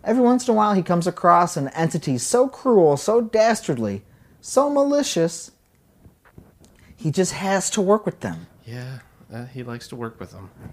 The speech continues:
Speaker 1: He can't let their particular set of skills go to waste. So while he is rewarding the good little boys and girls during the holiday season, what is the carrot without the stick? The naughty children need to be punished.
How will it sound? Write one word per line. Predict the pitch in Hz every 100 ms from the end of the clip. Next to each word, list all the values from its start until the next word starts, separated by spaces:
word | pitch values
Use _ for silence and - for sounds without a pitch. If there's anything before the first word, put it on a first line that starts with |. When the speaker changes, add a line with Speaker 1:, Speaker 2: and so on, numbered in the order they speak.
| -
Speaker 1:
He | -
can't | 180 - 220 202
let | 208 -
their | 196
particular | 175 143 190 - 214 190
set | 190
of | 180 170
skills | - - 156 156 151
go | 139
to | 135
waste. | 139 151 175 135 - - - _ _ _ _ _ _ _ _ _
So | - - 131
while | 135
he | 139 147
is | 135
rewarding | 135 123 151 160 147 123
the | 113
good | 120 165
little | 180 175
boys | 160 175 165
and | 165 143
girls | 156 165 160
during | 139 147
the | 156
holiday | 147 170 175 175
season, | - - 190 175 110 98 101 _ _ _ _ _ _ _ _ _ _ _ _ _ -
what | 101
is | 101 90
the | 98
carrot | - - 98 90 98 - - _ _ _ _
without | 101 - 90 -
the | 82
stick? | - - - 95 78 - - _ _ _ _ _ _ _ _ _ _ _ _ _ _
The | -
naughty | 95 110 120 113
children | - 101 98 95 98
need | 117
to | 113
be | 104
punished. | - - 101 87 - -